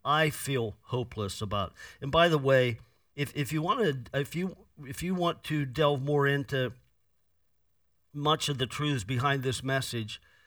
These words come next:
uh, Steve Backlund's ministry is called Igniting Hope. Igniting Hope, is it international or just Igniting Hope? I think it's dot com.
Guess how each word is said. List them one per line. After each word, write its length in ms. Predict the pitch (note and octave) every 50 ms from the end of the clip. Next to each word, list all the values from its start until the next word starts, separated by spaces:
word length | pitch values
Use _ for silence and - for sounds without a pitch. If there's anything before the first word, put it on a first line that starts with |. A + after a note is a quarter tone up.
| _ _ _ _ -
uh, 240 | A#2+ A#2 A2+ A#2+
Steve 320 | B2 - - - F3+ F3 C3+
Backlund's 460 | D3+ C#3+ C#3+ C#3+ - C#3+ C#3 A2+ G#2+
ministry 480 | B2+ C#3 C#3+ C#3+ C#3+ C3 - - C3+ C3
is 100 | A#2+ -
called 300 | - C3+ C3+ C3 C3 C3
Igniting 680 | - C3+ B2 A#2 A#2+ B2 B2+ C3+ C#3+ D3+ D3 D#3 D3 C#3+
Hope. 560 | C3 G#2+ - - - C3+ C3+ C3+ C3 - - - - _ _ _ _ _ _ _ _ _ _ _ _ _ _ _ _ _ _ _ _ _ _ _ _ _ _ _ _ _
Igniting 380 | - A2 A#2 C3 C#3 D#3 D#3 C3+
Hope, 320 | C3 C#3 C#3 C3+ C3+ - _ _
is 160 | - C3 A#2+ B2+
it 100 | C3+ -
international 540 | D3 D#3+ E3+ E3 D#3+ D#3+ E3 - - D#3
or 60 | D3 C#3+
just 240 | C#3 D#3 D3 -
Igniting 460 | C#3+ C#3+ D3 D#3 D#3 E3 E3+ D#3 C3+ A#2+
Hope? 300 | B2 B2 G#2+ G2 - -
I 100 | A#2 B2+
think 180 | - E3 D#3+
it's 120 | F3 A2+ A2
dot 280 | A2 D3 C3+ - -
com. 400 | - - C3+ A2+ G2+ F2+ E2+ G#2+